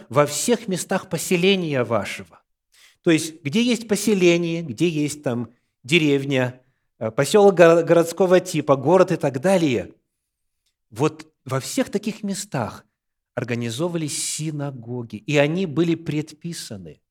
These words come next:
Закон говорит: «В седьмой день суббота покоя — священное собрание» во всех городах, во всех местах. Таким образом, синагога —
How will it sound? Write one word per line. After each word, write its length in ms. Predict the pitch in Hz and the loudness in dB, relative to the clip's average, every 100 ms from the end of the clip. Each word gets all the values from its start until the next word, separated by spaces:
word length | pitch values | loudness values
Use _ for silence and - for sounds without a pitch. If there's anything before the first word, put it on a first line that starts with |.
| _ _ _ _ _ _ _ | _ _ _ _ _ _ _
Закон 400 | 113 123 175 208 | -6 -4 0 0
говорит: 500 | 185 175 165 131 - _ _ _ _ _ _ _ | 0 0 0 0 -4 _ _ _ _ _ _ _
«В 60 | - | -6
седьмой 440 | 131 113 147 226 | -4 -2 0 0
день 240 | 185 208 196 | 0 -4 -4
суббота 460 | 180 160 180 151 | -4 -2 -2 -2
покоя — 680 | - 143 - 220 214 202 214 _ | -2 -4 0 0 2 -2 -10 _
священное 1040 | - - 127 - - 135 147 156 151 139 135 | -10 -6 -4 -4 -4 -2 -2 -2 -6 -8 -8
собрание» 880 | - 135 135 127 131 120 90 - _ _ | -8 -8 -8 -8 -8 -10 -12 -16 _ _
во 180 | 117 120 | -6 -6
всех 440 | - - 170 190 | -6 -8 -4 -4
городах, 580 | 180 156 151 113 90 - _ _ _ | -4 -6 -8 -10 -12 -14 _ _ _
во 180 | 110 113 | -6 -6
всех 580 | - - 98 90 - _ _ _ _ | -8 -10 -8 -8 -14 _ _ _ _
местах. 500 | 101 - - - - _ _ _ | -16 -16 -18 -20 -20 _ _ _
Таким 200 | 135 220 | -2 0
образом, 300 | 233 185 165 | 2 0 -2
синагога — 600 | - 190 190 240 226 | -4 -2 -2 -2 0